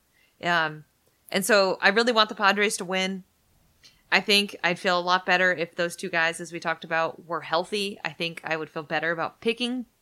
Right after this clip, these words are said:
the Padres. I'm going to pick them anyway. I think this series goes five games. And the reason I'm gonna pick them is I had a front row seat last year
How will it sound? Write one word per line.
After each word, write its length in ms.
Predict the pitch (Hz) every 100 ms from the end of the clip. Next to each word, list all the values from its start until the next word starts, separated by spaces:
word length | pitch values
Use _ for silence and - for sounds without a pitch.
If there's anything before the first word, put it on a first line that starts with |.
| _
the 280 | 247 247 254 -
Padres. 640 | 285 262 277 285 285 - _ - - - _ _ -
I'm 140 | 202
going 180 | 202 254
to 60 | 285
pick 160 | 311
them 100 | 262
anyway. 440 | 208 208 220 214 240
I 100 | 170
think 180 | 175 175
this 140 | 175 -
series 260 | 185 180
goes 160 | 185 180
five 220 | 160 160
games. 460 | 165 165 170 - - _ _ _ _ _ _
And 100 | 190
the 60 | 208
reason 200 | 262 330
I'm 80 | 269
gonna 140 | 220
pick 180 | 247 240
them 160 | 208 190
is 100 | 185
I 140 | 196
had 140 | 294 349
a 40 |
front 300 | - 240 254
row 160 | 240 247
seat 300 | - 262 208
last 320 | 160 160 -
year 300 | 165 151 151